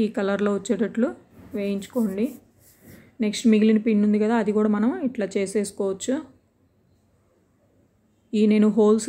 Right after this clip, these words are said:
లేకుండా చేశాను, ఎందుకంటే చాక్లెట్ దీనిలో మెల్ట్ చేయడానికి. అది కూడా మీకు చూపిస్తాను ఎలా చేశాను అనేది. కొన్ని హోల్స్ లేకుండా చేశాను, కొన్ని హోల్స్ పెట్టి చేశాను. ఇంకోటేమో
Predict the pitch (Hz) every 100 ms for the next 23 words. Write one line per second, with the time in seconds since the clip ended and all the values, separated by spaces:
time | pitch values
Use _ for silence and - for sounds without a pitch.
0 | 220 208 220 214 226 294 381 _ _ _
1 | 208 196 208 202 214 339 339 208 196 208
2 | 208 226 226 214 208 220 196 202 202 208
3 | 196 190 185 208 196 196 190 240 262 202
4 | 202 202 202 180 202 190 190 202 196 220
5 | 196 196 190 190 214 196 190 190 220 330
6 | - _ _ _ 214 202 202 208 208 226
7 | 202 196 202 202 202 196 208 208 208 196
8 | 202 202 202 - 196 202 214 202 196 202
9 | 208 233 - _ _ _ _ - 202 202
10 | 202 208 208